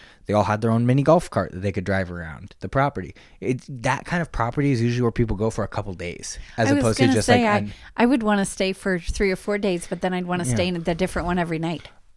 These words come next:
Speaker 1: That's what, uh, this other, this other couple was doing that. They were like, "Yeah, we stayed in the airplane hangar last night. Tonight we're in the cracker house. Tomorrow we're in the yurt."
Speaker 2: See, absolutely, that's what
Speaker 1: Why
Speaker 2: I wanna
Speaker 1: not?
Speaker 2: do,
Speaker 1: 'Cause
Speaker 2: too,
Speaker 1: it's all
Speaker 2: yeah.
Speaker 1: right there. I mean,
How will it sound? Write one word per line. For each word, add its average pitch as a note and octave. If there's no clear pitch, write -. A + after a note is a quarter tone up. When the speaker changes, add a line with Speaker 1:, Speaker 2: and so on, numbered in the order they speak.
Speaker 1:
That's C#3
what, D3
uh, C#3+
this D3
other, E3
this C3+
other G3
couple A#2+
was B2
doing D#3+
that. -
They C3+
were C3+
like, B2+
"Yeah, D#3+
we C3
stayed D3
in C3+
the B2+
airplane B2+
hangar A#2
last C3
night. A2
Tonight A#2
we're G#2
in A#2+
the A2+
cracker A#2
house. A2
Tomorrow A2+
we're G#2+
in G#2+
the G#2+
yurt." A#2+
Speaker 2:
See, B3+
absolutely, F#3+
that's D#3+
what C3+
Speaker 1:
Why D3
Speaker 2:
I -
wanna E3
Speaker 1:
not? E3+
Speaker 2:
do, F3
Speaker 1:
'Cause -
Speaker 2:
too, C#3+
Speaker 1:
it's D#3+
all E3+
Speaker 2:
yeah. E3+
Speaker 1:
right C3
there. B2
I -
mean, A2+